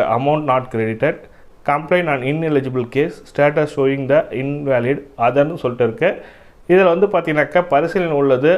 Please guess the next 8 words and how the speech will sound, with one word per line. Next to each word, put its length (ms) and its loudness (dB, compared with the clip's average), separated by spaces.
அதனால 420 4
இன்னும் 260 -2
எனக்கு 400 -2
அப்ளிகேஷன் 640 -2
ப்ராசஸ் 380 -2
ஆகலன்றத 560 0
சொல்ல 220 -4
போறோம். 320 -2